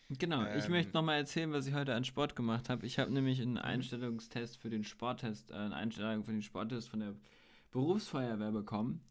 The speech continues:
Speaker 2: Mhm.
Speaker 1: Ähm, und genau, dafür habe ich mich jetzt heute vorbereitet und festgestellt, dass ich doch die Sachen, die ich gemacht habe, relativ gut kann. Das gibt mir so ein bisschen Sicherheit, aber trotzdem, ich werde jetzt nochmal ranklotzen und dann werde ich irgendwie in den nächsten Tagen mal berichten, wie das so wird.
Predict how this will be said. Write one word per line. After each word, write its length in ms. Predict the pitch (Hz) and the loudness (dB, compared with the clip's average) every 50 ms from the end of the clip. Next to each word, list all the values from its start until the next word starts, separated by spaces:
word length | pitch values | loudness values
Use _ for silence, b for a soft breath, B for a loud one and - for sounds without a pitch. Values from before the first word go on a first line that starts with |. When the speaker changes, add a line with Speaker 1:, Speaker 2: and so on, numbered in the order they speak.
| B B B B B B B B B B _ - - - | B B B B B B B B B B _ -18 -8 -4
Speaker 2:
Mhm. 40 | 117 | -2
Speaker 1:
Ähm, 680 | 110 107 110 110 110 110 110 107 107 107 107 107 104 - | 0 0 2 0 0 0 0 0 0 2 2 0 0 -2
und 760 | - 113 113 117 113 113 113 113 113 117 117 117 113 113 110 - | -4 -2 0 2 2 2 2 2 2 2 2 2 0 0 0 -2
genau, 260 | 143 160 160 139 120 | 0 2 2 2 4
dafür 260 | 113 117 117 120 131 | 2 0 0 0 0
habe 120 | 123 123 | 0 0
ich 80 | 123 131 | 0 -2
mich 80 | 127 127 | -2 -2
jetzt 140 | 123 - - | -2 -2 -2
heute 160 | 117 107 113 | -2 -2 -2
vorbereitet 640 | - - 151 160 180 175 170 165 170 165 139 - | 0 0 0 2 2 0 2 2 2 0 0 -2
und 100 | 113 117 | -2 -4
festgestellt, 640 | 123 - 127 113 - - 139 131 - 135 131 131 120 | -2 0 -2 -2 -2 -4 -4 -2 0 2 2 2 2
dass 120 | 127 117 120 | 0 -4 -6
ich 100 | 113 - | -6 -4
doch 160 | - 127 123 | -4 -4 -4
die 120 | - 135 | -4 -2
Sachen, 320 | 110 131 127 131 139 131 120 | 0 0 0 0 0 0 0
die 100 | 123 117 | 0 -4
ich 120 | - - | -4 -2
gemacht 340 | - 107 107 117 - - - | 0 0 0 0 -2 -2 -2
habe, 160 | 117 107 110 | -2 0 2
relativ 440 | 120 127 131 131 131 135 127 127 - | 2 4 4 2 0 -2 -4 -6 -6
gut 200 | - 117 110 - | -8 -8 -8 -6
kann. 420 | - - 151 147 135 135 160 175 175 B B B B B B B B | -2 0 2 2 2 0 -2 -4 -8 B B B B B B B B
Das 200 | - 113 110 - | -6 -6 -6 -6
gibt 140 | - - - | -8 -8 -4
mir 100 | 127 123 | -4 -2
so 100 | 110 117 | 0 0
ein 60 | 113 | 0
bisschen 200 | 110 - - 110 | 0 0 0 -2
Sicherheit, 560 | 104 120 120 - - 104 101 101 104 107 - - | -2 -2 -4 -8 -10 -10 -10 -10 -10 -10 -10 -8
aber 200 | 104 104 107 104 | -6 -6 -6 -6
trotzdem, 480 | - - 104 104 - - 110 101 98 | -6 -6 -8 -6 -4 -2 -2 -2 -2
ich 160 | 101 104 - | -4 -6 -6
werde 160 | 98 101 104 101 | -6 -6 -4 -6
jetzt 100 | 104 - | -4 -4
nochmal 180 | 107 104 98 90 | -4 -4 -4 -4
ranklotzen 600 | 92 98 107 - - 120 101 101 - - - 98 | -6 -6 -6 -6 -6 -6 -6 -6 -8 -10 -10 -8
und 60 | 95 | -6
dann 120 | 95 95 | -6 -4
werde 140 | 104 101 - | -4 -6 -6
ich 80 | - - | -8 -8
irgendwie 220 | - 101 101 - | -8 -8 -6 -6
in 60 | 90 87 | -6 -2
den 120 | 98 104 | 0 2
nächsten 280 | 107 110 104 104 - - | 2 2 0 -2 -6 -6
Tagen 260 | - 117 104 104 104 | -4 -2 0 0 0
mal 160 | 107 104 101 | 0 0 0
berichten, 480 | 104 104 101 110 110 - - - 104 98 | -2 -4 -4 -4 -6 -8 -6 -6 -6 -6
wie 60 | 98 - | -6 -6
das 140 | 95 92 | -8 -8
so 160 | - 107 101 92 | -6 -6 -4 -2
wird. 300 | 107 113 117 113 - | -2 -2 -2 -2 -6